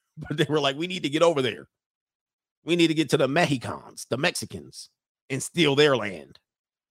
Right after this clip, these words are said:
Also, the Louisiana Purchase led to pretty much, that's gonna be the end of slavery right there. Because with that land, they're gonna convert those into states.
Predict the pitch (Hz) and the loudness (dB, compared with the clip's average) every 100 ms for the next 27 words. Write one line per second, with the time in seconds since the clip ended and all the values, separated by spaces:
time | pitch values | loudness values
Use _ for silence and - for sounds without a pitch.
0 | _ _ _ _ _ _ _ _ _ _ | _ _ _ _ _ _ _ _ _ _
1 | _ _ _ - 165 165 139 127 123 127 | _ _ _ 2 2 4 2 2 0 0
2 | 117 117 113 123 117 107 107 120 117 - | 2 2 2 -2 -4 -6 -4 -2 -2 -4
3 | 104 - 196 214 113 113 143 143 127 113 | -4 -2 -2 -2 -4 -4 -6 -4 -4 -4
4 | 104 110 - 123 107 - 131 151 110 104 | -4 -6 -2 -2 -2 -6 -4 -4 -4 -6
5 | 92 92 90 78 - - _ _ _ _ | -6 -8 -8 -10 -12 -16 _ _ _ _
6 | _ _ _ _ _ _ _ _ _ _ | _ _ _ _ _ _ _ _ _ _
7 | _ 131 131 135 110 127 - 127 110 123 | _ -6 2 2 2 -2 0 -2 0 2
8 | 160 127 98 98 _ _ _ _ 131 131 | 2 0 -4 -10 _ _ _ _ 0 0
9 | 127 131 120 120 120 113 110 101 92 - | 0 0 0 0 0 -2 -2 -6 -8 -8
10 | 101 117 - - | -6 -8 -10 -18